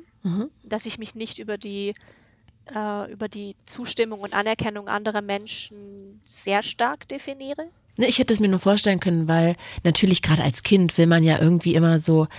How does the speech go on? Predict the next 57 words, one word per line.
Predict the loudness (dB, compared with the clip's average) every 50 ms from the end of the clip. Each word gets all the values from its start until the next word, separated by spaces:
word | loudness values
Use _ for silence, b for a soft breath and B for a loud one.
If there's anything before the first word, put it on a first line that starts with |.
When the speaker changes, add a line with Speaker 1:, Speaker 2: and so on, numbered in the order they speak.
| B B B B B B B -4
Speaker 1:
mm, | 0 2 2 2
Sachen | 4 4 2 4 4 4 4 6 4 4
gleich | 6 6 6 6 6 4 4
haben | 4 4 4 4
und | 4
man | 6 6 6
möchte | 4 2 2 0
sich | -2 0 0 2
ja | 2 4
da | 4 4 4 4
auch | 2 2
immer | 2 4 4 6 6
in | 4 4 4
anderen | 4 4 4 4 4 4
spiegeln | 2 2 6 6 6 8 8 6 6 4
können. | 2 2 2 2
Und | 2 0
ich | -2 -2 0
könnte | 0 2 2 4
mir | 4 4 4
schon | 4 2 2 2
vorstellen, | 2 2 2 2 2 2 2 2 4 2 2 0 -4 -2 2
also | 2 4 4 4 2 2 0
ich | -2 -2
habe | -2 -2
jetzt | -2 0
gerade | 2 4 6
überlegt, | 6 6 6 4 4 2
wie | 0
es | 2 4
mir | 4 4
da | 4 4 2
gegangen | 2 2 2 4 4 4 4
wäre, | 4 4 4 4 2 B B B B B B B B
wenn | 0 0 0
ich | 0 -2 2
irgendwie | 2 4 4 4 4 4 4
dann | 4 4 4 4
doch | 2 4 4
mehr | 6 6 8 6 6
Kohle | 4 4 4 6 6 6
als | 6 4 4 4
die | 4 4
anderen | 4 4 4
gehabt | 4 4 2 2 2 2
hätte | 0 0 2 2 2 4 4 4 4
und | 2 2
einen | 2 0 2
teureren | 4 4 4 4 4 2 2
Urlaub, | 4 6 4 4 4 4
über | 4 4
den | 6 6 4
ich | 4 4
nicht | 2 0 4 6
reden | 6 8 8 6 4
kann | 2 4 4 4 6 6 6 6 6 6 4 4 2
und, | 4 4 6 4 4 2